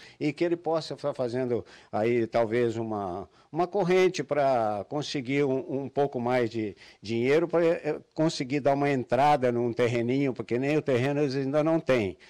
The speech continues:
Mas hoje não é difícil comprar um terreno na cidade, dando uma entrada pequena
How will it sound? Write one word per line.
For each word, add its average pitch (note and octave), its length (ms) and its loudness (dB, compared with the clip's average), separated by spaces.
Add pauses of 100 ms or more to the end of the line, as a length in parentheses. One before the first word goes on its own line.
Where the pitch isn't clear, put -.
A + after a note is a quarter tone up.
(240)
Mas C#3 280 0
hoje F3+ 300 0
não F3 180 0
é F3 80 2
difícil E3+ 460 -4
comprar B2+ 320 -2
um A2+ 80 0
terreno A2 400 -6
na A#2+ 140 -4
cidade, C#3 580 -2
dando B2+ 300 0
uma A#2 160 0
entrada A2 440 0
pequena E3 640 0